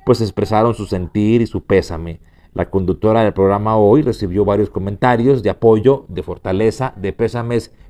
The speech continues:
virtuales. Y es que Legarreta, pues, compartió la noticia en su comunicado de despedida a través de sus redes sociales y así la fotografía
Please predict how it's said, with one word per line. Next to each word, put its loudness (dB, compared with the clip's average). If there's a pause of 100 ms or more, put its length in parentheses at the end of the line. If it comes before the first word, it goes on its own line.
virtuales. 2 (460)
Y -2
es -2
que 2
Legarreta, -2
pues, -4
compartió -4
la -4
noticia -4
en -6
su -10
comunicado -4
de 4
despedida 2
a -8
través -4
de -4
sus -4
redes 0
sociales -2 (500)
y 2
así 0
la 0
fotografía 0